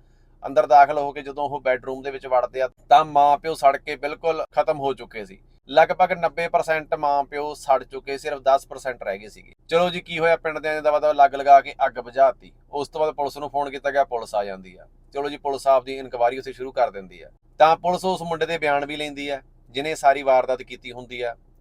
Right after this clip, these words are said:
ਤਾਂ ਮੁੰਡਾ ਕਹਿੰਦਾ ਵੀ ਇਸ ਤਰ੍ਹਾਂ ਦੋ ਬੰਦੂਕਾਂ ਵਾਲੇ ਬੰਦੇ ਸਾਡੇ ਘਰੇ ਐਂਟਰ ਹੋਏ ਆ, ਮੈਂ ਬਾਥਰੂਮ ਕਰਨ ਉੱਠਿਆ ਸੀ, ਮੈਂ ਉਦੋਂ ਦੇਖਿਆ ਤੇ ਮੈਂ ਡਰਦਾ ਮਾਰਾ ਸਹਿਮ ਕੇ ਬਹਿ ਗਿਆ ਤੇ ਉਸ ਤੋਂ ਬਾਅਦ ਅੰਦਰੋਂ ਮੰਨ ਲਓ ਅੱਗ ਦੀਆਂ ਲਪਟਾਂ ਆਉਣਾ ਸ਼ੁਰੂ ਹੋ ਗਈਆਂ ਤੇ ਮੈਂ ਤਾਏ ਦੇ ਘਰੇ ਭੱਜ ਗਿਆ ਸੀ ਤਾਏ ਨੂੰ ਲੈਣ ਵਾਸਤੇ। ਉਸ ਤੋਂ ਬਾਅਦ ਬੰਦੂਕਾਂ ਵਾਲੇ ਬੰਦੇ ਕਿੱਧਰ ਗਏ ਸਾਨੂੰ ਨਹੀਂ ਪਤਾ ਲੱਗਾ।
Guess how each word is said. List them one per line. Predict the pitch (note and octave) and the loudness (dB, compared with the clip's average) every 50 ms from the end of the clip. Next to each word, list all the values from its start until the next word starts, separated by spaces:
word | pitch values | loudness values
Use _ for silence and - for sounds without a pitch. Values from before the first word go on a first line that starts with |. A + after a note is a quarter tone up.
| _ | _
ਤਾਂ | D3 D3+ | -4 -2
ਮੁੰਡਾ | D3+ D3+ D3 C#3+ D3 D3+ | -2 -4 0 2 0 2
ਕਹਿੰਦਾ | - D3+ D3+ D#3+ | 2 -4 -8 -8
ਵੀ | D#3 D#3 | -8 -8
ਇਸ | C#3+ - | -12 -8
ਤਰ੍ਹਾਂ | D3+ D3+ C#3+ | -8 -10 -6
ਦੋ | C3 C3+ C#3 C3+ | -6 -6 -6 -6
ਬੰਦੂਕਾਂ | - C3 C3+ C3 - C#3 C3+ | -8 -12 -14 -10 -2 -2 -2
ਵਾਲੇ | C#3 C3+ | -2 -2
ਬੰਦੇ | C3+ C3 C3 B2+ | -6 -8 -8 -4
ਸਾਡੇ | C3 B2+ B2 C3+ B2+ | -4 -4 -4 -4 -6
ਘਰੇ | - D3 C#3 C3 | -6 -6 -6 -4
ਐਂਟਰ | B2 A#2+ A#2 _ - B2 | -8 -8 -12 _ -10 -10
ਹੋਏ | A2+ A#2 B2 B2 C3 | -6 -6 -6 -2 2
ਆ, | C#3 C#3+ C#3 | 2 2 2
ਮੈਂ | C3 C3 B2+ B2+ B2+ | 2 -2 -8 -8 0
ਬਾਥਰੂਮ | B2 A#2+ A#2 A#2 A#2+ B2 B2 A#2 | 2 2 2 2 0 -12 -10 -8
ਕਰਨ | B2 A#2+ B2 A#2+ | -8 -8 -8 -10
ਉੱਠਿਆ | A2 - B2 B2 | -14 -8 -8 -8
ਸੀ, | B2 B2+ | -8 -8
ਮੈਂ | C3 B2+ | -12 -14
ਉਦੋਂ | B2 A#2+ B2 A#2+ | -12 -12 -14 -14
ਦੇਖਿਆ | A#2 A#2 - _ B2+ C3 C3 C3 - _ _ _ _ _ _ _ _ - | -16 -18 -18 _ -2 -2 -2 -2 -4 _ _ _ _ _ _ _ _ -10
ਤੇ | C3+ C3 | -8 -6
ਮੈਂ | C3+ C3 | -4 0
ਡਰਦਾ | B2 B2+ B2 B2 A#2 C3 C3 B2+ | 4 4 4 4 4 2 2 2
ਮਾਰਾ | C3 C3 C3 B2+ | 2 2 0 0
ਸਹਿਮ | B2 - A#2+ A#2+ C3 C3+ | 0 -2 -8 -8 -8 -8
ਕੇ | B2+ - C3+ | -8 -10 -10
ਬਹਿ | A2+ A2+ A2+ A#2 B2+ | -4 -2 -4 -2 -2
ਗਿਆ | C#3+ D3 D3 C3+ - _ _ _ _ _ _ _ _ _ _ _ _ - | 0 0 0 0 -2 _ _ _ _ _ _ _ _ _ _ _ _ -12
ਤੇ | - | -8
ਉਸ | D#3+ D#3 C3+ - | -6 -6 -8 -8
ਤੋਂ | _ - C#3+ C3+ | _ -4 -4 2
ਬਾਅਦ | B2 B2+ B2 C3+ C#3+ C#3+ - - D3 | 6 6 8 8 6 4 2 -4 -8
ਅੰਦਰੋਂ | C3 A#2+ C3+ C#3 C3+ C3+ B2 C#3+ | -6 -4 -4 -4 -4 -6 -6 -6
ਮੰਨ | C3+ B2+ B2+ | -6 -6 -6
ਲਓ | B2+ B2+ B2+ B2+ B2+ B2+ _ _ C3 B2+ | -8 -8 -8 -8 -8 -8 _ _ -4 -4
ਅੱਗ | A#2 | -4
ਦੀਆਂ | B2 A#2+ B2+ C3+ | -4 -10 -10 -8
ਲਪਟਾਂ | C3 B2+ B2 A#2 - - B2+ | -2 -2 -2 -2 0 -4 -4
ਆਉਣਾ | B2+ B2+ C3 | -2 -2 -6
ਸ਼ੁਰੂ | B2+ - C3 C#3+ C#3+ | -10 -10 -12 -12 -10
ਹੋ | C3+ C#3 C3+ | -10 -10 -10
ਗਈਆਂ | B2+ C3 C3 C3 | -8 -10 -10 -10
ਤੇ | C3+ C3 | -12 -10
ਮੈਂ | B2+ B2 B2 A#2+ | -8 -8 -8 -2
ਤਾਏ | - B2 A#2+ A#2+ | -2 -2 -2 -2
ਦੇ | A#2 B2 | -6 -8
ਘਰੇ | - C#3 C3+ C3 | -10 -8 -10 -4
ਭੱਜ | - C#3 C3+ A#2+ A#2+ | -4 -4 -4 -4 -6
ਗਿਆ | A2+ A#2+ A2 | -10 -10 -12
ਸੀ | A#2 | -10
ਤਾਏ | _ - C3+ C3 C3 | _ -4 -4 -4 -4
ਨੂੰ | C3 C3 | -8 -8
ਲੈਣ | B2+ B2+ B2+ | -8 -8 -4
ਵਾਸਤੇ। | B2+ B2+ B2 A#2+ - C#3 - | -2 -2 -2 -2 -6 -14 -16
ਉਸ | - D3 C3 - | -14 -14 -18 -16
ਤੋਂ | _ C#3 | _ -10
ਬਾਅਦ | C3+ C#3 D3 | -10 -10 -10
ਬੰਦੂਕਾਂ | C3+ C3 C3+ B2 A#2 B2+ | -12 -14 -16 -8 -6 -6
ਵਾਲੇ | C3 C3+ | -4 -4
ਬੰਦੇ | B2+ C3 B2+ B2 B2+ | -6 -8 -10 -10 -12
ਕਿੱਧਰ | B2 - B2+ A#2+ C#3+ C#3 | -12 -12 -12 -10 -10 -8
ਗਏ | B2 C3+ C3 | -8 -8 -10
ਸਾਨੂੰ | - B2+ A#2+ A#2+ A#2+ | -6 -8 -8 -8 -8
ਨਹੀਂ | A#2 A2+ | -16 -20
ਪਤਾ | G2+ G2 - G2 F2+ | -20 -10 -8 -8 -8
ਲੱਗਾ। | F2 - - B1+ | -8 -12 -14 -16